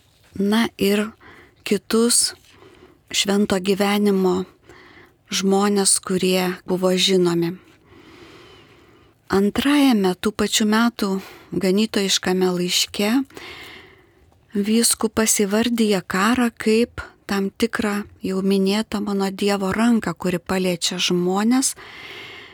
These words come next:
už jų daromas nuodėmes. Tad šiame laiške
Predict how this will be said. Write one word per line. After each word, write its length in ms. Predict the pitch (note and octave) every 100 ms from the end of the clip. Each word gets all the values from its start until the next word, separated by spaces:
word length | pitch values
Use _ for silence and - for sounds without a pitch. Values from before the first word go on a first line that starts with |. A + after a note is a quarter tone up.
| - _
už 240 | - G#3+ G#3+ A3
jų 100 | G#3
daromas 640 | G#3 G#3+ A3 A3 A3+ -
nuodėmes. 840 | B3+ A#3+ G3 F#3 E3+ - - - - - _ _ - - - - - - _ -
Tad 240 | G#3 G3+
šiame 360 | - G3 G3+ A3
laiške 540 | G#3+ G#3 - - B3